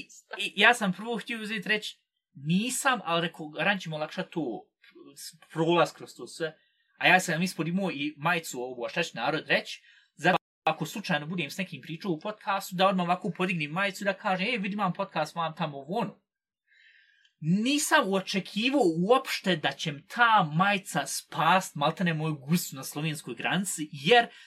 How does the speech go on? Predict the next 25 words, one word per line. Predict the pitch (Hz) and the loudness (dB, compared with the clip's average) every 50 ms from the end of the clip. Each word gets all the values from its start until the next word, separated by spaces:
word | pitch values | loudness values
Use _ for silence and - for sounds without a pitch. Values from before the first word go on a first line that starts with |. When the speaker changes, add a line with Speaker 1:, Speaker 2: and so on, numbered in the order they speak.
| - _ _ | -20 _ _
Speaker 2:
ja | 175 208 226 220 | 4 6 6 6
sam | 208 - 165 160 | 6 0 0 0
rekao, | 196 208 208 - 190 185 180 180 - - _ _ _ _ - | 0 -2 0 0 2 2 2 2 -2 -16 _ _ _ _ 0
E, | 196 190 190 190 185 - - _ _ _ | 4 6 6 6 6 4 -2 _ _ _
ja, | 190 202 208 - 214 214 208 | -14 -12 -8 -8 -8 -8 -8
ja | 202 226 247 262 330 349 339 277 220 | -12 -12 0 4 6 6 6 6 4
tako | - - 294 294 - | 2 0 0 0 2
slično | - - - 262 247 - - 269 190 165 | -4 -6 -6 -6 -6 -2 0 0 0 0
podcast | - 285 285 277 - 220 190 190 190 - - | 0 -2 -2 0 2 2 2 2 0 -4 -8
snimam | - 285 285 277 262 262 254 247 247 240 | -10 -12 -12 -10 -4 0 0 0 0 -2
i | 233 226 202 | -4 -10 -8
tako | - 226 226 226 - 269 240 | -4 -6 -6 -4 -4 -6 0
da, | 190 196 190 | 2 4 6
ev-, | 214 247 240 202 190 180 170 175 190 | 6 6 4 2 -6 -12 -12 -10 -8
imam | 208 233 240 202 175 | 0 2 4 4 4
podcast, | 180 233 214 - 196 175 - - | 2 -2 -4 -2 -2 -2 2 6
ja | 208 185 | 6 6
digu | 170 175 - - | 6 6 8 12
ovako | - 175 185 - 262 220 - | 12 12 12 12 10 8 8
po-, | 208 - - - | 6 4 4 4
<laughs> | 427 - 190 | 8 10 10
original | 196 175 240 285 277 262 | 8 10 10 10 10 10
sam | - - 254 220 | 10 10 6 6
pokazao | 180 208 180 - 294 220 220 247 208 370 339 | 6 4 6 10 12 12 12 12 12 8 2
majicu. | 185 180 190 190 185 175 - - - | 4 4 6 6 6 6 4 0 -8